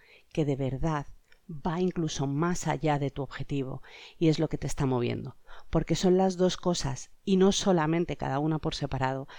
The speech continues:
lo que te va a llevar a cumplir aquello que de verdad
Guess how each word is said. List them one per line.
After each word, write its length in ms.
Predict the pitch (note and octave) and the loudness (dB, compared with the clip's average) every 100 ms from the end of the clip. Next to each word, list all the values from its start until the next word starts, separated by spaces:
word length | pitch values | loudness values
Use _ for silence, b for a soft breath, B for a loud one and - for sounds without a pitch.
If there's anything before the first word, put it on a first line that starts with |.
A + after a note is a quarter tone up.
| B - | B -4
lo 140 | E3 | -2
que 140 | - D3+ | 0 -2
te 200 | - C3+ | 0 0
va 140 | D3 | 2
a 60 | D3+ | 2
llevar 320 | D#3 D3+ C#3+ | 2 0 0
a 60 | D3 | -4
cumplir 600 | - C#3+ C3+ C#3 - - _ - | -8 -6 -4 -4 -6 -14 _ -14
aquello 500 | C#3 - F3+ F#3 A3 B B B | -10 0 0 2 -2 B B B
que 120 | - D3+ | 0 0
de 100 | C#3 | 2
verdad 300 | C3 C#3 | 0 -4